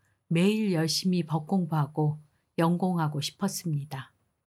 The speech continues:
이런 소망을 품은 지 얼마 안 돼 저는 타지에서 운영하던 이발소를 여러 이유로 그만두고 집으로 돌아왔습니다.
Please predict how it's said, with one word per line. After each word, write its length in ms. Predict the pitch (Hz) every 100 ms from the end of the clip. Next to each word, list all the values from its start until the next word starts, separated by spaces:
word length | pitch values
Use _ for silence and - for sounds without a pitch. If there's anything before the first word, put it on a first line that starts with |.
| _ _ _ _ _ _ _
이런 260 | 220 233 240
소망을 520 | 262 240 220 190 175
품은 320 | - 262 226
지 180 | 196 175
얼마 340 | - 160 170
안 220 | 165 151 147
돼 320 | 156 151 - _ _ _ -
저는 320 | 196 202 208
타지에서 520 | - 262 240 208 190
운영하던 640 | 170 170 160 151 156 156
이발소를 880 | 160 208 214 208 202 156 151 151 147 151 _ _
여러 340 | 156 156 165 180
이유로 400 | 180 175 156 147
그만두고 640 | 180 170 165 151 143 143
집으로 380 | - 165 165 151
돌아왔습니다. 1040 | 156 170 170 151 151 - 139 131 139 131